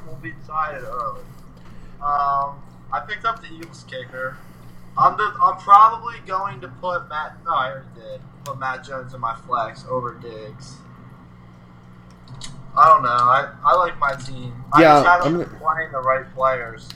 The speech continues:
Speaker 2: Yeah, I'm gonna
Speaker 1: But
Speaker 2: take you this week. Um, but Rick, I, I hope that Arian Foster has a big game and Rick wins.
Speaker 1: Oh, thanks, man.
Speaker 2: Um, up next, we're gonna go to Tim and Logan. That should be game of the week because that's been the most heated rivalry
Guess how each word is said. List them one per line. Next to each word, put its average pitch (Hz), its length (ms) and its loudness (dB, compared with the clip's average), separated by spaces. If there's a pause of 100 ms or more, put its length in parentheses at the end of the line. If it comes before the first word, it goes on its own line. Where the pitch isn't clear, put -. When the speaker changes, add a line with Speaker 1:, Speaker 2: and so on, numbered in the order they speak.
(120)
Speaker 2:
Yeah, 160 160 8
I'm 170 80 8
gonna 208 220 6
Speaker 1:
But 202 60 0
Speaker 2:
take 202 240 6
you 190 120 2
this 196 240 6
week. 196 320 0
Um, 151 420 8
but 151 320 4
Rick, 185 400 2
I, 156 340 6
I 147 180 8
hope 180 240 6
that 180 180 6
Arian 165 260 4
Foster 160 400 4
has 156 120 4
a 147 40 4
big 143 260 2
game 156 400 2
and 135 200 4
Rick 135 220 6
wins. 110 480 0 (840)
Speaker 1:
Oh, 180 260 6
thanks, 156 320 -2
man. - 220 -8 (160)
Speaker 2:
Um, 123 580 2
up 208 180 8
next, 202 240 6
we're 180 80 0
gonna 170 140 4
go 147 220 8
to 135 240 6 (160)
Tim 196 300 4
and 156 140 4
Logan. 185 440 4
That 160 220 6
should 170 120 0
be 165 120 2
game 156 280 2
of 160 60 4
the 160 80 6
week 175 280 2 (420)
because 139 320 6
that's 156 260 6
been 175 180 -2
the 165 60 2
most 147 300 4
heated 214 320 4
rivalry 127 680 4